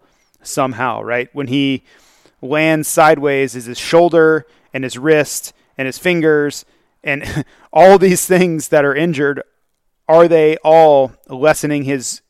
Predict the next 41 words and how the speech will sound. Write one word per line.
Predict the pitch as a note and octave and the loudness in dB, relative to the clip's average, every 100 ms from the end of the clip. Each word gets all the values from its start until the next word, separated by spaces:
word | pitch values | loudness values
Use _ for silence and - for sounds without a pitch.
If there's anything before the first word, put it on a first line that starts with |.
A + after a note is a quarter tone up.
| _ | _
grip | A2+ E3+ - | -4 -4 -4
strength? | - D#3+ D3 D#3 - _ _ _ _ _ _ | -8 -6 -6 -8 -12 _ _ _ _ _ _
And | C#3 C#3 C#3 C3+ B2 | -6 -4 -4 -6 -8
when | D3+ D#3 D3+ | -6 -6 -4
things | D#3+ D#3 B2 | -4 -4 -4
go | C#3+ | -2
awry, | C3+ B2+ D3 D#3 C#3 | -2 0 2 4 2
is | A#2 | -4
it, | C3 - | -8 -8
it | C3 | -6
is | B2+ B2 A2+ - | -6 -6 -12 -14
it | C#3 | -10
disallowing | B2+ D3 C#3+ C3 C#3 E3+ D3+ | -6 -4 -2 0 2 2 0
him | B2 C3 B2 | -6 -8 -10
to | - C3+ | -10 -8
hold | C3+ C3+ | -6 -4
on | C3+ | -6
to | C3+ B2 | -8 -8
the | |
motorcycle | C3+ C3+ C#3 C3+ B2+ B2+ A#2+ - _ _ - | -6 -4 -4 -6 -6 -6 -6 -10 _ _ -6
as | C3 | -6
strongly | - - C3+ C3+ B2+ | -6 -6 -4 -4 -8
as | - | -10
he | B2 | -10
normally | B2+ B2 A#2 | -10 -10 -10
would? | A#2 G#2+ _ | -10 -12 _
Now, | - D#3 | -2 2
I | |
don't | A#3+ | 2
know. | E3+ B2+ C#3+ _ | 0 -4 -8 _
That's | C3+ B2+ - | -12 -12 -12
com-, | - C#3+ _ _ _ - | -10 -10 _ _ _ -10
that's | C#3+ - | -10 -8
conjecture | C#3+ C#3 D#3+ - D#3 D3+ | -2 0 0 0 0 -2
and, | C#3 B2 A#2+ A#2+ - _ _ _ _ - | -4 -10 -10 -12 -16 _ _ _ _ -16
you | C3+ | -10
know, | B2+ | -8
just | B2 C#3+ C#3+ | -8 -10 -4
asking | C3+ C3+ C#3+ C3+ | -2 -2 -6 -8
the | B2 | -8
question. | - D#3+ - C3 A#2+ | -2 -2 -2 -10 -12